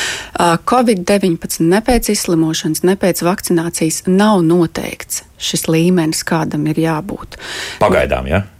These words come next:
Speaker 2: Vai, vai tā arī
Speaker 1: Varbūt
Speaker 2: paliks?
Speaker 1: arī neizdosies, jo
Speaker 2: Aha.
Speaker 1: ir infekcijas, ko mums gadu desmitiem nav izdevies to izdarīt, ja? Um, nākamais, uh, metods, ko mēs šeit lietojam, aizejot vienkārši uz jebkuru laboratoriju, viņas ir daudz un dažādas, viņas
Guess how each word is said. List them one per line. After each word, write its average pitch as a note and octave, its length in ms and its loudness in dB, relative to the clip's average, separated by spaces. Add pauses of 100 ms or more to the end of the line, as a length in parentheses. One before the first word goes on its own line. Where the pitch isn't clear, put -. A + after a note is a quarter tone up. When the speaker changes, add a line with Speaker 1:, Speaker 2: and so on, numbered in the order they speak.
Speaker 2:
Vai, - 260 -2
vai D2 180 2
tā E2+ 220 -2
arī E2 160 2
Speaker 1:
Varbūt F#3+ 480 2
Speaker 2:
paliks? - 40 -2
Speaker 1:
arī B3 180 2
neizdosies, F#3+ 720 -2
jo E3+ 100 0
Speaker 2:
Aha. E3 140 2
Speaker 1:
ir F3 100 2
infekcijas, F#3+ 640 0
ko E3+ 160 -2
mums D#3+ 400 0
gadu E3 320 -2
desmitiem F3 580 -2
nav D#3 160 -4
izdevies - 460 -6
to - 160 -10
izdarīt, E3 560 -8
ja? F3+ 160 -2 (600)
Um, D#3+ 580 2 (160)
nākamais, G#3+ 800 2 (120)
uh, F3+ 200 0
metods, F3 720 0
ko E3 160 0
mēs E3 260 -2
šeit F#3+ 460 0
lietojam, - 680 -2
aizejot F3+ 580 0
vienkārši E3+ 640 -4
uz F3+ 280 -8
jebkuru F#3 460 -2
laboratoriju, E3 680 0
viņas E3+ 220 0
ir E3+ 80 -6
daudz F#3 340 2
un D#3+ 80 4
dažādas, F3+ 540 -2
viņas G3+ 380 2